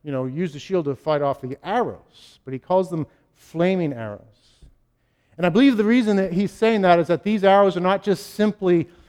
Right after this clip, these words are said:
content, they're not just simply temptations, but there's power with them. They're aflame. There's power in it. There's,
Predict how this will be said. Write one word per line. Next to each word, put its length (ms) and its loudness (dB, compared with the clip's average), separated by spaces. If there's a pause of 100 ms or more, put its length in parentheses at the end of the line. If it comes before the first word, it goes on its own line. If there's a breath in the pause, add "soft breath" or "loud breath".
(440 soft breath)
content, 600 0
they're 80 -2
not 180 -2
just 180 -8
simply 280 -4
temptations, 840 -2
but 180 -2
there's 260 0 (100)
power 580 2
with 440 -4
them. 260 -12 (240 soft breath)
They're 260 2
aflame. 720 -2
There's 240 -6 (240 soft breath)
power 440 4
in 240 -2
it. 160 -8
There's, 280 -6